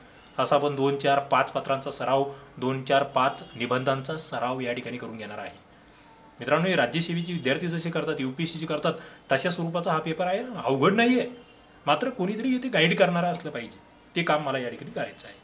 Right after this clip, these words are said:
आणि पुढचं हे paper तीन जे आहे, याची तयारी तर तुम्हाला करावी लागेल. याचं जे,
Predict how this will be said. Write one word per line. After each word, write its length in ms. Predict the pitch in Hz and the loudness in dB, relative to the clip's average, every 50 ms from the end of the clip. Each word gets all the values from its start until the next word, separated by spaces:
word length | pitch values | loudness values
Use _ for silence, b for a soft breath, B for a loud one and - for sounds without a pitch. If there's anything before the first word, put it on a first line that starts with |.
| - B B B B B B B B B B B - | -20 B B B B B B B B B B B -10
आणि 100 | 240 277 | -10 -8
पुढचं 280 | - 269 254 - 277 | -4 -4 -4 -2 0
हे 120 | 277 262 269 | -2 -2 -2
paper 300 | 269 233 214 208 226 220 | -2 -2 0 0 0 0
तीन 240 | 226 208 196 196 190 | -2 -2 -2 -2 0
जे 80 | 185 | 0
आहे, 240 | 156 123 - 107 113 | 0 0 0 -2 -4
याची 160 | 131 131 - - | -4 -4 -2 2
तयारी 260 | 180 165 165 160 165 165 | 4 4 4 4 2 0
तर 60 | 175 | -4
तुम्हाला 320 | - - 143 127 127 123 120 | -6 -6 -6 -4 -2 -2 -2
करावी 280 | 117 113 107 104 104 | -4 -4 -8 -8 -10
लागेल. 200 | 101 101 104 107 | -10 -12 -10 -8
याचं 200 | 110 110 - 151 | -8 -6 -4 -4
जे, 420 | 139 - - 123 123 135 139 131 | -6 -6 -6 -4 -2 0 0 -2